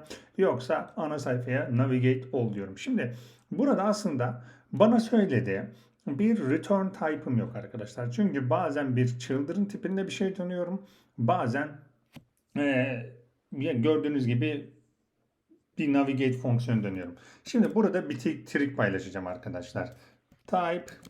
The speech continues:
e, protected route, e, return,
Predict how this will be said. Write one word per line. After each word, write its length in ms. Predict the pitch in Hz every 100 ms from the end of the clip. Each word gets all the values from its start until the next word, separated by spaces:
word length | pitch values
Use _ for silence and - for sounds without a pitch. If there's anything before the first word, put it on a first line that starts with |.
| - _ 214
e, 500 | 131 127 127 127 127 123 120
protected 880 | 156 - 151 147 - - 147 143 143 - - - - - - - - - - _ - - - - - - - _ _ - - 139
route, 480 | 143 151 156 - - - -
e, 160 | 202 135 131 131 131 135 127 - - - - _ _ _ _ _ _ _ _ _ - - - - 151 123
return, 580 | 127 - 131 127 131